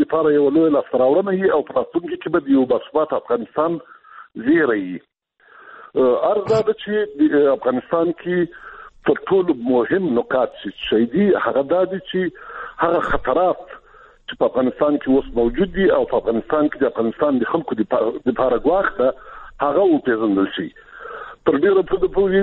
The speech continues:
د افغانستان د دولت وسلوال مخالف چې د طالب تر عنوان لاندې ده او د هغه سره نورې درویشت ډلې چې د دوی تر سیوري لاندې جنګېږي، په افغانستان کې جنګ کوي، دغه د افغانستان د وسلوالو ځواکونو لخوا پېژندل شوي دي، شناسای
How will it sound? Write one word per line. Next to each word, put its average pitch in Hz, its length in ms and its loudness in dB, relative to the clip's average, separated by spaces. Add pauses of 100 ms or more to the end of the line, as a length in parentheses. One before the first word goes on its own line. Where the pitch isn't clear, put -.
(120)
د 147 100 4
افغانستان 175 540 0
د 143 180 -4
دولت 160 320 2
وسلوال 151 640 0
مخالف 123 340 0
چې - 120 -8
د 123 200 -4
طالب 127 340 0
تر 113 200 0
عنوان 156 340 2
لاندې 107 280 0
ده 139 160 2 (720)
او 135 120 2
د 120 80 0 (120)
هغه 135 240 0
سره 139 180 2
نورې 151 320 4 (120)
درویشت 175 420 -4
ډلې 135 240 2
چې - 100 -18
د 131 140 -2
دوی 143 120 2
تر - 260 -8
سیوري 170 340 0
لاندې 123 320 0
جنګېږي، 135 420 2
په 127 60 2
افغانستان 120 500 0
کې - 200 -8
جنګ 180 160 0
کوي، 175 280 -2 (500)
دغه 180 160 2
د 156 160 0
افغانستان 165 500 0
د 160 240 2
وسلوالو 143 520 0
ځواکونو 147 380 2
لخوا 156 260 -2 (640)
پېژندل 131 500 0
شوي 196 240 0
دي، 180 140 0
شناسای 127 480 0